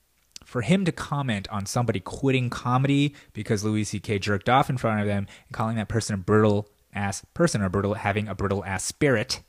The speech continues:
that's not, it's not the same as a, a person off the street just remarking about a victim of something and having no sympathy. Does that make sense? It's not the same. This is a person who knows what he's talking about, about the industry that we're talking about.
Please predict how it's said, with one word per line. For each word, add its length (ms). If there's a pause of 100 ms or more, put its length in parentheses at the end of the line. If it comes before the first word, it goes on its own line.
(920)
that's 220
not, 260 (880)
it's 120
not 100
the 80
same 560
as 240
a, 640
a 60
person 240
off 100
the 60
street 520 (460)
just 160
remarking 880 (340)
about 600 (240)
a 80
victim 320
of 120
something 360 (180)
and 120
having 360
no 120
sympathy. 640 (200)
Does 120
that 340
make 240
sense? 340
It's 160
not 220
the 80
same. 160
This 160
is 120
a 60
person 320
who 140
knows 440
what 120
he's 100
talking 160
about, 220
about 180
the 160
industry 540
that 160
we're 80
talking 260
about. 340